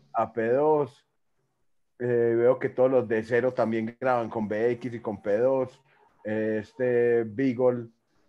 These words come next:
también está usando P dos y Panasonic G H cuatro. Como que hay unas cámaras que se van volviendo,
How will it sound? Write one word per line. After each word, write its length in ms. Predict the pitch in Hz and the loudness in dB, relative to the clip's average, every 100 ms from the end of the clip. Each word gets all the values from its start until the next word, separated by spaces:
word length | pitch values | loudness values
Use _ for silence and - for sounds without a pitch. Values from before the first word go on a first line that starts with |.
| _ | _
también 840 | - 101 101 107 107 104 104 101 95 _ | -8 -6 -4 -4 -4 -4 -6 -10 -12 _
está 240 | 113 110 127 | -16 -4 -2
usando 460 | 117 120 120 117 | -2 -4 -4 -4
P 160 | 113 104 | 0 0
dos 300 | 107 107 104 | 0 -6 -8
y 80 | 120 | -6
Panasonic 800 | 117 107 98 95 101 113 117 120 | -4 -4 -6 -8 -8 -6 -8 -6
G 120 | 123 | -6
H 340 | 113 - 110 | -6 -8 -12
cuatro. 600 | - 143 143 135 131 117 _ _ _ _ | -4 0 0 0 -6 -6 _ _ _ _
Como 320 | - 117 120 | -10 -4 -4
que 300 | 127 117 107 127 127 _ | 0 -2 -2 -10 -20 _
hay 200 | 104 123 | -2 0
unas 400 | 143 151 151 151 | 2 4 4 2
cámaras 480 | - 165 170 156 127 | 2 2 4 2 2
que 100 | 135 | -2
se 80 | 127 | 0
van 180 | 120 127 | 0 0
volviendo, 760 | 139 143 147 139 139 139 139 | -2 0 0 0 0 -2 -2